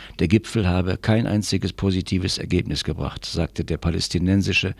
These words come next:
Informationsminister Yassir Abed Rabu. Israel weigere sich, über grundsätzliche Fragen wie den Teilabzug aus Hebron, die Lage in Jerusalem,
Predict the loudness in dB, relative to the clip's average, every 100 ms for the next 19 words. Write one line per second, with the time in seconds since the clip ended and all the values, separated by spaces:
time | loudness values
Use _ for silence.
0 | -14 -16 -6 -2 2 0 2 2 2 0
1 | 0 0 0 0 2 0 2 2 0 0
2 | -6 -2 -2 -2 -2 -2 0 -2 -4 -12
3 | -20 -20 -20 -20 -18 0 0 2 2 2
4 | 2 2 2 2 0 -2 -4 -2 0 2
5 | 2 2 0 -4 -6 -4 -2 0 2 2
6 | 2 2 0 2 2 2 -4 -6 -4 -2
7 | 0 0 0 -2 -2 -6 -20 -12 -2 2
8 | 4 4 2 2 4 4 4 2 2 -2